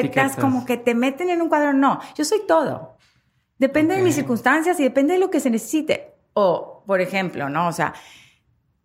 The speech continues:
Speaker 2: puedes tener ciertas preferencias. A lo mejor yo no soy tan puntual, ¿verdad?
Speaker 1: Ujú.
Speaker 2: Este, lo admito. Eh,
Speaker 1: <laughs>
Speaker 2: pero que, que, que vienen junto en paquete con otras cual-, cualidades, o sea, con otras, con,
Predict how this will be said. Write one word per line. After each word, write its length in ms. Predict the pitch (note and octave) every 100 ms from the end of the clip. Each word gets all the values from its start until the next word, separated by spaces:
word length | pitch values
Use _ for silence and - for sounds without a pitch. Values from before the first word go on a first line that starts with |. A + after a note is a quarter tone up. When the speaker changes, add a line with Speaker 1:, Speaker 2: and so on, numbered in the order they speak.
| -
Speaker 2:
puedes 220 | - G#3+
tener 200 | G#3+ A#3
ciertas 320 | G#3+ G3+ F#3+ F#3+
preferencias. 760 | G3 F3 F3+ F#3+ F3+ F#3+ F#3+ - _ _ _ -
A 60 |
lo 60 | F3
mejor 160 | D#3+
yo 60 | E3+
no 80 | F3
soy 140 | F3+
tan 180 | E3+ E3+
puntual, 580 | E3 D3 D3+ E3 C#3 D3
¿verdad? 420 | B2+ C3 C#3 E3+
Speaker 1:
Ujú. 360 | C#3+ B2 C3 - - _ _ _ - -
Speaker 2:
Este, 500 | D3 - D#3 D3 -
lo 100 | D3+
admito. 760 | D3+ D3+ F3+ F3 D#3 D3 G3+ - - - _ _ _ -
Eh, 640 | F3 E3 D#3+ D#3 - -
Speaker 1:
<laughs> 40 |
Speaker 2:
pero 800 | - A#3 A3+ G#3 F#3 G#3+ - - -
que, 220 | A#3 G3 -
que, 340 | - F#3+ F3+
que 80 | G3+
vienen 320 | F#3+ G#3 G#3+
junto 440 | - G#3 F#3+ F#3+
en 120 | E3 D#3+
paquete 640 | D#3 E3 D#3 D#3+ E3+ - - _ _
con 260 | - E3
otras 400 | D#3+ D#3 E3 - _ _
cual-, 280 | F3+ D3+ -
cualidades, 480 | F3 C#3+ D#3+ G3 F3+
o 20 |
sea, 120 | F#3
con 120 | F#3+
otras, 300 | F3+ F#3 G#3
con, 260 | - F#3